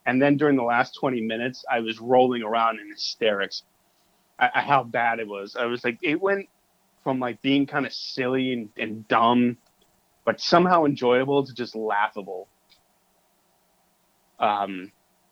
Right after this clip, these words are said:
so, uh, h-, how do you even describe the plot of this movie? It's, it's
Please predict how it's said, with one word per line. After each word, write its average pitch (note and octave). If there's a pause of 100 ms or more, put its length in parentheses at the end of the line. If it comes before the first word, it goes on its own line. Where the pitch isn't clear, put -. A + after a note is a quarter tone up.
(960)
so, F#3 (720)
uh, F#3
h-, -
how F3+
do D4+
you C#4
even A3
describe D#3
the B2
plot E3
of B2+
this G#2
movie? G#2+
It's, A#2
it's -